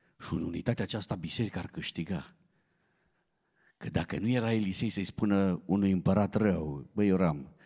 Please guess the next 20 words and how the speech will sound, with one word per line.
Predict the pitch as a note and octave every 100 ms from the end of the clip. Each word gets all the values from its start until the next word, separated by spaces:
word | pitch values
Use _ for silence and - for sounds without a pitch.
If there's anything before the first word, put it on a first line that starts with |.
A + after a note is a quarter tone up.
| _
nu | - G3+
te | - A#2+
du | G2+
acolo, | E2 - D#2 - - - _ _ -
că | F2
mori", | F2 D#2+ - - - _ _ _ _ _ _ _
ar | - -
fi | F2+
murit. | E2 F#3+ G3 - _ _ _ _ _ _ _ _ _ _ _ _ _ _ _ _
Că | -
era | -
deștept | - - - - - -
Ioram. | - - - - - - - _ _ _ _ _ _ _ _ _ _ _ _ _ _ _ _ _ _ _ _ _ _ _ -
Mai | G2+
târziu, | - B2+ C#3+ D3 C#3+
tot | - - F#3+
vrea | D#3+
să-l | - A#2+
omoare | A#2 G#2+ F#2
Ioram. | F2 G2 F2 D#2+ C#2